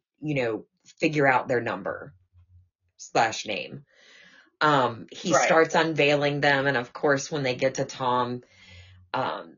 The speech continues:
Speaker 1: some of the things he said was, "What a mess."
Speaker 2: Okay,
Speaker 1: And
Speaker 2: how much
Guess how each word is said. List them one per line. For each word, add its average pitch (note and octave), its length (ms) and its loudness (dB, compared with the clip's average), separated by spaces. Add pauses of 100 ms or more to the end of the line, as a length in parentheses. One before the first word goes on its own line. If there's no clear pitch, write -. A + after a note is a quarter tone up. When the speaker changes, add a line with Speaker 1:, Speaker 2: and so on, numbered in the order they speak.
Speaker 1:
some - 300 0
of G3+ 60 6
the C4+ 120 8
things F#3+ 300 2
he D#3+ 120 0
said D3 420 4
was, C3+ 580 2 (160)
"What B2+ 400 0
a D#3 80 6
mess." C#3+ 880 -4 (2250)
Speaker 2:
Okay, A#3 260 8
Speaker 1:
And G3 140 6
Speaker 2:
how A3+ 160 2
much D#4+ 200 -4